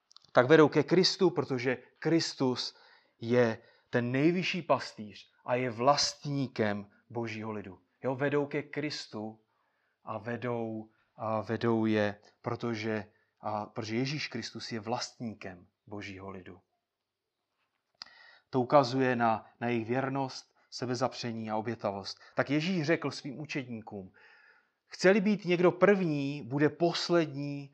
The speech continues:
ze všech a služebníkem všech.“ Chce-li být někdo první, musí být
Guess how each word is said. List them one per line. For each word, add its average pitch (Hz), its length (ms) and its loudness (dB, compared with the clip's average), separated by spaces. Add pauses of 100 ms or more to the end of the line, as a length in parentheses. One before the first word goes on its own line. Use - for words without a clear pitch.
(140)
ze 131 200 -2
všech 117 500 -4
a 117 180 4
služebníkem 113 1040 -10
všech.“ 104 360 -12
Chce-li 143 260 -8
být 135 120 -10
někdo 123 200 -8
první, 151 580 -6 (340)
musí 123 300 -8
být 113 280 -8